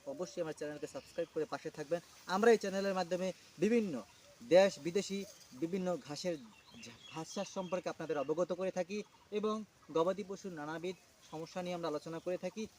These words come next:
কিভাবে আপনি গবাদি পশু পালন করলে আপনি লাভবান হবেন, সে ব্যাপারে অনেক তথ্য দিয়ে সহায়তা করে থাকি।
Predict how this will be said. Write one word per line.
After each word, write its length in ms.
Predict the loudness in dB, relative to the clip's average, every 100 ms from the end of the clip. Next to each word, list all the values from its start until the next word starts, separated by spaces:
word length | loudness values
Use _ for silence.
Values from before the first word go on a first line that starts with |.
| -8
কিভাবে 340 | 0 2 2
আপনি 220 | 0 -2
গবাদি 300 | 2 4 4
পশু 220 | 0 -6 -4
পালন 280 | -2 -2
করলে 220 | -2 -4 -4
আপনি 140 | -4
লাভবান 300 | -2 0 0
হবেন, 240 | 0 -2 -6 -12 -6
সে 120 | 0
ব্যাপারে 300 | 2 4 2
অনেক 140 | 2 0
তথ্য 220 | -6 -4
দিয়ে 140 | -4
সহায়তা 300 | -4 -8 -6
করে 140 | -2 -2
থাকি। 240 | -4 -14